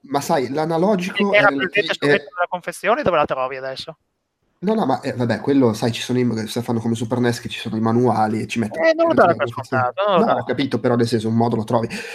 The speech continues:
Speaker 1: Però effettivamente se guardi la line-up, a parte appunto il dubbio che ho con Ridge Racer, tutti gli altri giochi non, non sfruttano l'analogico. Però effettivamente toglie a Metal Gear Solid una delle sue cose carine, perché Psycho Mantis ti faceva anche vibrare il pad.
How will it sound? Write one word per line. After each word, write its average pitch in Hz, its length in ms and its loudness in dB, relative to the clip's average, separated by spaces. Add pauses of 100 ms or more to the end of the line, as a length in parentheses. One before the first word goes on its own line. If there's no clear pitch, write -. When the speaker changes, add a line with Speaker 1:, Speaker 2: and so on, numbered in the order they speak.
(140)
Speaker 1:
Però 139 260 4
effettivamente 139 460 2
se 117 120 -2
guardi 127 240 0
la 135 160 0
line-up, 135 440 -2
a 123 120 -6
parte 156 260 0
appunto 131 300 -2
il 123 80 0
dubbio 135 260 0
che 123 120 -6
ho 139 60 -4
con 127 140 0
Ridge 117 300 -2
Racer, 113 340 0 (240)
tutti - 240 -2
gli 131 60 6
altri 135 220 2
giochi 113 360 2
non, 113 220 2
non 117 100 0
sfruttano 117 420 -6
l'analogico. 110 640 -2
Però 226 300 2
effettivamente 139 800 2
toglie 123 260 2
a - 20 2
Metal 120 220 0
Gear 143 160 -2
Solid 131 260 -4
una 131 140 -2
delle 113 140 0
sue 117 160 -6
cose 117 180 -4
carine, 120 340 -2
perché 113 260 -8
Psycho 117 280 -4
Mantis 113 380 0
ti - 80 -20
faceva 117 340 0
anche 107 240 -4
vibrare 110 320 -2
il - 80 -18
pad. 117 320 -2